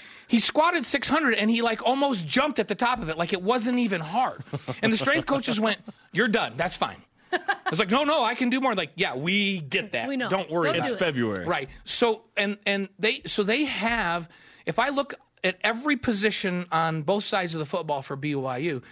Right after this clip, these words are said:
Speaker 1: there's not one position group where I go, "Oh, they're gonna take a step backward." Every position group.
Speaker 2: Even the
Speaker 1: e-,
Speaker 2: running backs.
Speaker 1: e-, if, if Lopini can stay healthy, they take a step forward. Hmm.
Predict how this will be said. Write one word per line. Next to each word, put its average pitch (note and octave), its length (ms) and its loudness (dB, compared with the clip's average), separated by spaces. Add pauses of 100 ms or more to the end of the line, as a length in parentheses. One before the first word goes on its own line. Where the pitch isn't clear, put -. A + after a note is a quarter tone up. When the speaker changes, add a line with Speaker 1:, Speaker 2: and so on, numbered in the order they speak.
(240)
Speaker 1:
there's F3+ 140 2
not G3+ 240 0
one A3+ 300 0
position A3+ 580 -2
group D3+ 280 -4
where D#3+ 120 2
I D#3+ 60 0
go, D#3 180 -2
"Oh, F#3 140 0
they're F#3+ 100 0
gonna G3 140 -6
take E3+ 140 -4
a C#3 40 -6
step C#3 220 -6
backward." C3 440 -8 (800)
Every A3 340 4
position F3+ 460 0
group. D#3 260 -2 (120)
Speaker 2:
Even D#4+ 240 2
the E4+ 80 6
Speaker 1:
e-, B3+ 80 4
Speaker 2:
running D4+ 260 0
backs. - 340 -8
Speaker 1:
e-, A3 180 0 (380)
if, E3 180 0
if D#3+ 420 0
Lopini G3+ 340 0
can G3+ 100 0
stay G#3+ 160 2
healthy, A3+ 320 0
they G#3 140 2
take G#3+ 140 -4
a G#3+ 40 0
step B3+ 200 -2
forward. D#4+ 320 -2 (500)
Hmm. B3+ 80 -10